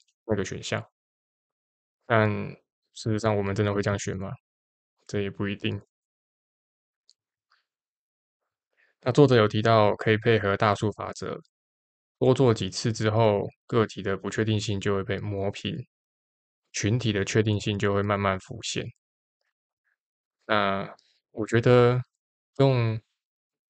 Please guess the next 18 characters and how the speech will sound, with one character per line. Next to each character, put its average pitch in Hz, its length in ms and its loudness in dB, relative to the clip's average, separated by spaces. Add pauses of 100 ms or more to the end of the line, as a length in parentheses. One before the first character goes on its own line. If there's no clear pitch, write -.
(460)
这 143 80 2
样 117 120 6
子 101 240 0
来 98 220 -4
讲， 101 420 -6 (200)
有 117 100 -2
点 107 120 -2
像 104 160 -4
是 104 140 -4
说 101 420 -2 (280)
我 107 80 -10
们 98 120 -4
要 110 140 0
学 98 260 -6
会 101 220 -2
怎 - 140 -16
么 92 80 -10
样 98 100 -6